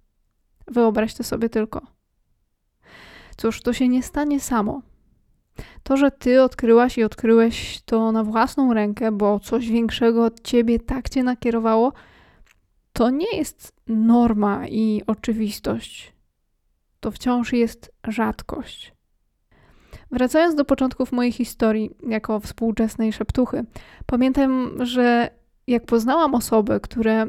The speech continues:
opowiadały mi o swoich zdolnościach widzenia energii, albo które same robiły dla mnie sesje, na przykład regresingu czy ustawienia systemowe,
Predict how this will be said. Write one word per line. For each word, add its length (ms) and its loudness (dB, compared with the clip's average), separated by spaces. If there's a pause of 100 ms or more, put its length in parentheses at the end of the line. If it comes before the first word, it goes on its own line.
(120)
opowiadały 600 0
mi 160 2
o 80 -2
swoich 540 -2
zdolnościach 1200 -2
widzenia 500 0
energii, 640 -2 (800)
albo 220 0
które 280 2
same 340 2
robiły 340 4
dla 160 2
mnie 200 2
sesje, 420 0
na 100 0
przykład 280 -6
regresingu 760 0
czy 160 -4
ustawienia 480 0
systemowe, 600 0